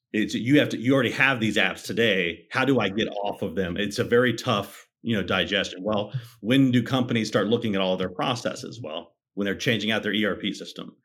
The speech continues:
everything is up, <laughs> up, they're writing a big check. They're trying to use as much of the new software as they can, figure out what they can get rid of behind it,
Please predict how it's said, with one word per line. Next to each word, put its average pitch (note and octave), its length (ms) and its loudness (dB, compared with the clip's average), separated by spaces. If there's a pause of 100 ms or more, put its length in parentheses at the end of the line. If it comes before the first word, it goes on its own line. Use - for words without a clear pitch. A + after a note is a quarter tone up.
(220)
everything B2+ 400 2
is A#2+ 140 -2
up, A#2+ 160 2 (120)
<laughs> - 120 0
up, B2 300 0
they're A#2 140 0
writing A#2+ 280 4
a B2+ 60 4
big A#2+ 240 0
check. A2 380 0 (300)
They're G2+ 100 0
trying A2+ 200 0
to A2+ 60 4
use A2+ 160 0
as A#2 140 -4
much A#2 320 2
of A2+ 120 2
the A#2+ 80 4
new B2 240 4
software B2 340 2
as A2+ 80 0
they A#2 100 2
can, A2+ 380 -2
figure A2 220 -2
out F#2+ 60 -2
what A2 160 -2
they A#2 100 2
can A2+ 140 -4
get A#2+ 160 -2
rid A2 180 0
of A2+ 180 0
behind G2+ 400 -4
it, G2+ 180 -4